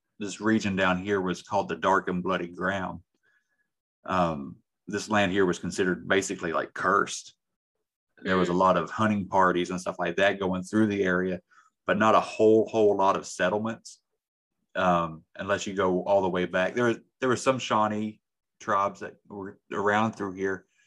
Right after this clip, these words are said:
Speaker 1: but it was, uh, you know,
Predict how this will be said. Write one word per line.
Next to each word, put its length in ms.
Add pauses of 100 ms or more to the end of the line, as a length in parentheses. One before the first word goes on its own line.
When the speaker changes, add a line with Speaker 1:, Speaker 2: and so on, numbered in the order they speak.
(540)
Speaker 1:
but 340
it 100
was, 320
uh, 360 (520)
you 100
know, 220